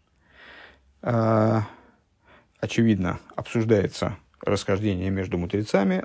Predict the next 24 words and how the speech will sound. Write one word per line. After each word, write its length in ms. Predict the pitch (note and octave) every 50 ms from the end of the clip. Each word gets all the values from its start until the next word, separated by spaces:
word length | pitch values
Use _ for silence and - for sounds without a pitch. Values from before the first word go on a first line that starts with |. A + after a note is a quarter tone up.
| -
относительно 580 | - A2+ - - G2 - - C3 - A2 G2 F#2+
того, 280 | - - G#2 A#2 B2
и 80 | A#2 A2+
ко-, 220 | - - F#2+ G2
которое 440 | - - - - F3 - - - -
мы 60 | E2+
будем 260 | F2 F2+ F#2+ F#2 E2+ F2
затрагивать 560 | F2+ F2+ F2 G#2+ G2 F2+ F2 F2 E2 E2+ F2
дальше, 480 | G2 C#3 E3+ E3+ - - D#3+ D3+ D3+ D3+
и 100 | - -
в 60 | -
последующих 580 | - - - - - - D#3 E3+ E3 - E3+ E3
беседах 440 | D#3+ E3+ E3 - - E3 E3 D#3+ C#3+
будем 220 | C3+ D3+ D3 C#3+ C#3
затрагивать 560 | C#3 C#3 C#3 B2+ C3 B2+ B2+ B2+ B2+ A#2+ -
еще 280 | A#2+ A2+ - - A#2+
более 320 | A2+ A2+ A#2 A2 G#2+ G#2+ G#2+
плотно, 440 | - A#2 A2+ G#2+ G#2+ - A2+ A#2+ - _ - - - - - - - - _ -
а, 420 | - - A2 G#2+ G#2 G#2 G#2 G2+ G2+
что 200 | - - - D3+
будет 220 | D#3 D3+ - F#3
происходить 480 | - A2+ G#2+ - - A2+ A2+ B2 A#2+ G#2+
с 60 | G2
заповедями 640 | G#2 G#2+ G2 F#2+ - D#2+ E2 D#2 D#2+ F2 E2 D#2